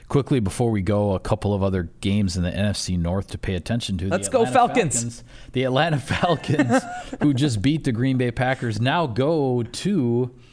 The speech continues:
Speaker 1: uh, Ford Field in Detroit to take on the Lions. So the Falcons playing the Packers and Lions in back-to-back weeks, and then the Packers and Lions are going to play one another on Thursday Night Football here coming up. And then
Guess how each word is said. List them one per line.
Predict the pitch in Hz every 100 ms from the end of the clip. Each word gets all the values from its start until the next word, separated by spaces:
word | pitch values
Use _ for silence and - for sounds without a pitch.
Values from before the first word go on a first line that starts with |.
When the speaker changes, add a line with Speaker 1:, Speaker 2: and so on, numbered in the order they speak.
| - - - - - - -
Speaker 1:
uh, | 120 113
Ford | - 156 165 113
Field | - 156 131 120
in | 117
Detroit | 98 - - 147 131 120 -
to | - 113
take | - 127 117
on | 117 110
the | 92
Lions. | 107 135 117 104 107 107
So | - 107 101 -
the | 98
Falcons | - 143 135 127 117
playing | - - 120 113 104 101 - - -
the |
Packers | - 160 165 127 107
and | 113
Lions | 120 123 120
in | 107 98
back-to-back | 113 120 - 107 110 -
weeks, | 113 107 -
and | 127
then | 123
the | 120
Packers | - 120 117 107
and | 110
Lions | 107 110 101
are |
going | 107 104
to |
play | 95 - 107
one | 101 104
another | 98 110 120 98 98 - - -
on | 107
Thursday | 98 117 107 104
Night | 98
Football | 92 107 - 95
here | 101
coming | 92 110 98 104
up. | 117 -
And | 113 113
then | 113 104